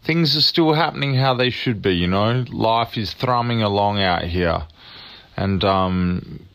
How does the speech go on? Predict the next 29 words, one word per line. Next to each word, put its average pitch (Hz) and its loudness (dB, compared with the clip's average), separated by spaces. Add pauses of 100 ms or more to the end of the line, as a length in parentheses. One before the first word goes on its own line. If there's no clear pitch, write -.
you 104 -4
know, 98 0
the 95 -2
beauty 107 0
of 95 0
it 98 0
is 101 0
when 92 0
you 90 0
get 95 -2
a 95 0
bit 95 -2
of 87 -2
a 90 -2
block 95 0
away 95 2
from 87 -2
the 85 0 (600)
twenty-four 131 0
hour 110 2
news 120 2
cycle, 101 0 (180)
you 107 -2
start 110 0
to 104 -8
sink 117 0
in 107 2
with 98 0
some 92 -4